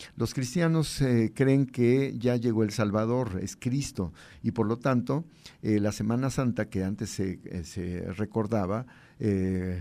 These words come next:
como los, como la semana, una semana importante de los judíos, se transformó en la Semana Santa, que da a, eh, que, que nos,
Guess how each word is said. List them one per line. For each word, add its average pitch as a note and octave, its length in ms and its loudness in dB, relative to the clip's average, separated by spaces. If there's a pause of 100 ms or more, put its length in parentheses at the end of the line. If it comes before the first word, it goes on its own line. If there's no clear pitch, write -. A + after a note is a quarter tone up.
(300)
como A2+ 280 2
los, F#2 560 -4
como G2+ 200 -2
la F2+ 120 -4
semana, G#2+ 800 -2
una A#2 260 2
semana A2+ 400 2
importante A2 640 -2
de F#2 80 -2
los F#2 160 -4
judíos, B2+ 460 0 (340)
se - 160 0
transformó C3 580 2
en B2+ 80 2
la G#2+ 100 0
Semana A#2+ 360 -2
Santa, A#2+ 440 0 (840)
que C3 160 4
da C3+ 380 4
a, A2 300 0
eh, A2 400 0
que, G#2 600 0 (180)
que A2 120 -2
nos, - 520 -2